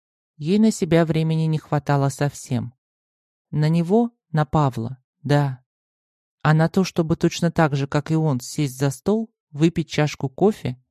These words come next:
съесть кашу или омлет – нет. Так и стал учиться ценить каждую минуту.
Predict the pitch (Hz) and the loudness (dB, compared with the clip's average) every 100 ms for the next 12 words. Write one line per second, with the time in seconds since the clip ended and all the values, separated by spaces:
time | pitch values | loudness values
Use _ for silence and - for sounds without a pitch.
0 | _ - 143 160 147 - 165 147 - 143 | _ -14 -2 -2 -2 -2 0 0 0 0
1 | 139 139 139 139 180 226 - _ _ _ | 0 0 0 0 0 -2 -10 _ _ _
2 | _ _ 143 131 107 - _ _ _ _ | _ _ -6 -4 -6 -12 _ _ _ _
3 | _ _ _ _ - 269 302 - - 208 | _ _ _ _ -2 0 0 -2 2 4
4 | 214 214 - 214 - 190 156 165 160 - | 4 2 0 -2 -2 -2 -2 0 -2 0
5 | 165 156 151 156 151 147 147 135 113 139 | 0 0 -2 0 0 0 -2 -4 -8 -8